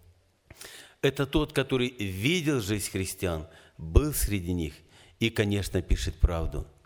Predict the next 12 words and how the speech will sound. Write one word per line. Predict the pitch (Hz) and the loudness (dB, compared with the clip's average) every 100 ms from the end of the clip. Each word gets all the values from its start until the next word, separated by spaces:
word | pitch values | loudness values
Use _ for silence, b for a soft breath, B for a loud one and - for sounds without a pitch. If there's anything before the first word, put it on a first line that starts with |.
| _ B B B B | _ B B B B
Дорогие | 110 131 180 139 | 2 2 0 -2
друзья, | 98 95 92 90 85 - - _ b - | 0 0 0 0 -2 -8 -20 _ b 4
поэтому | 120 131 120 95 82 - B B | 4 4 0 0 -4 -6 B B
апостол | 107 - 165 - 127 | 2 4 0 2 0
Павел, | 110 - 175 127 80 - B B B | 4 2 2 -2 -4 -6 B B B
переживая | 127 143 147 170 175 | 2 4 0 2 2
о | 143 104 | 4 2
будущем, | 95 175 156 131 113 101 | 0 -2 0 0 -2 0
он | 120 117 | -2 -2
пишет: | 117 104 - - - B B B B | -2 -2 -4 -8 -12 B B B B
«Умоляю | - 143 135 135 139 135 | -2 0 2 2 2 2
вас». | 113 107 90 - | 2 0 -2 -8